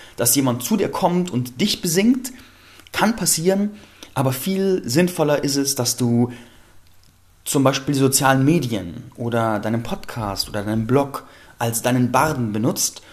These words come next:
und dort über das, was du tust, singst, damit die Leute neue Bilder bekommen. Denn wie die Leute über deine Arbeit denken, wenn sie überhaupt in Kontakt damit kommen,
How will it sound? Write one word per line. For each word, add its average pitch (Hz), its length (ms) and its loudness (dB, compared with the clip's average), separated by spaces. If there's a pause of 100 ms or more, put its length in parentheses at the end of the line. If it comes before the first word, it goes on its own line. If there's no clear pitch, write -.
(180)
und 127 240 -2
dort 175 300 0
über 120 100 -2
das, - 240 -2
was 131 140 -6
du 123 80 -12
tust, 139 340 -8
singst, 120 600 -2
damit 117 180 -2
die 123 60 -4
Leute 131 360 2
neue 135 420 2
Bilder 135 280 2
bekommen. - 460 -12 (800)
Denn 175 400 0 (300)
wie 151 280 0
die 233 140 -2
Leute 190 600 -4 (260)
über 190 260 2
deine 135 300 -2
Arbeit 107 280 -4
denken, 135 360 -2 (480)
wenn 156 260 4
sie 147 140 -4
überhaupt - 480 -4
in 131 100 -4
Kontakt 123 380 -6
damit 104 200 -8
kommen, 127 440 -8